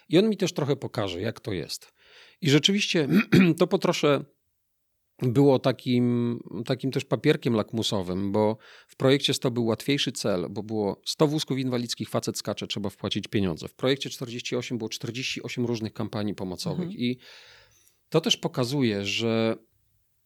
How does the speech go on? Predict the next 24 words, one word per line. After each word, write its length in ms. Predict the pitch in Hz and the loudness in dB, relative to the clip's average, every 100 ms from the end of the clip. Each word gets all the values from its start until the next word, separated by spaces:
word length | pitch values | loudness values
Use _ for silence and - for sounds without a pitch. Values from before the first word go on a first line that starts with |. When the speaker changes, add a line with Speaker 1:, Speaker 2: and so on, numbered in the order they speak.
| _ _ _ _ _ _ _ _ _ _ _ _ - | _ _ _ _ _ _ _ _ _ _ _ _ -4
Speaker 1:
że 140 | 139 135 | 0 4
tak 160 | 143 | 4
naprawdę 680 | 143 139 160 180 143 117 107 _ _ _ | 2 2 2 2 2 0 0 _ _ _
osoby, 400 | 156 - 165 160 | -2 4 6 4
które 200 | - 135 | 2 2
mówią, 480 | 131 135 131 104 98 - - | 4 4 4 2 -2 -8 -2
"On 280 | 139 131 135 | 2 4 2
da 300 | 120 127 143 | -2 2 4
radę 280 | 139 120 120 | 4 2 0
albo 280 | 120 113 120 | 0 0 2
nie 180 | 143 | 2
da", 280 | 117 104 117 - - - - _ - | 2 0 -2 -6 -20 -20 -20 _ 0
myślą 400 | 135 143 156 135 | 2 4 2 2
tylko 360 | - 180 175 | 2 2 2
i 100 | 180 | -4
wyłącznie 520 | 135 135 147 165 - 156 | -2 0 0 0 -2 -2
o 60 | |
samym 340 | 139 156 151 143 | -2 -2 -2 -2
skoku 420 | - 160 - 143 | -4 -6 -6 -4
i 140 | 139 | 0
o 100 | 135 | -2
tym, 200 | 131 143 | -2 -4
co 180 | 131 143 | -2 -2
jest 500 | 139 135 - - - | 0 -2 -4 -6 -14